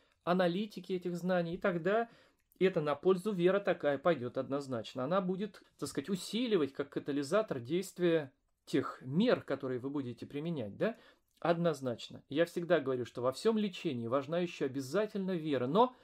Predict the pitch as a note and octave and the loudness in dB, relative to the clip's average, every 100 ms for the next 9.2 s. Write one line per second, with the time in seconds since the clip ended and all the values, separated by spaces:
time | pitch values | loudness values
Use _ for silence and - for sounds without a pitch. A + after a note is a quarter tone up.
0 | _ - C#3 E3+ E3 D3 C#3 C3+ - A3+ | _ -2 -2 0 0 0 -2 -4 2 4
1 | A#3 G#3+ F#3 F#3+ - _ - C#3+ - A#2+ | 4 0 2 2 -2 _ -2 -2 -2 -12
2 | - _ D3+ E3+ A3 - G#3 - _ B2+ | -14 _ 2 4 2 0 -6 -16 _ -2
3 | C#3+ E3+ - A#2+ A#2+ D#3 G#3 A#3+ A3+ G#3+ | 2 2 2 -6 -4 0 2 2 -2 -4
4 | _ _ _ - C#3+ C#3 G3 G#3 F#3 G3 | _ _ _ -2 0 0 -2 -4 -6 -6
5 | F3 - _ - C#3 C3+ E3 F#3+ F#3+ F3+ | -6 -10 _ -6 -6 0 2 4 2 0
6 | F3 C3 C3 C#3 A2+ G#2+ - F#2 F#2 _ | -2 -4 -6 -6 -8 -8 -8 -14 -14 _
7 | _ A2+ F3 A3+ D#3+ - D3+ C#3 A#2+ - | _ -2 4 4 2 -4 -4 -2 -4 -8
8 | - D#3 D3 C#3+ A2+ - _ A#2+ C3+ C3 | -2 0 0 -2 -4 -6 _ 2 4 6
9 | G#3+ | 4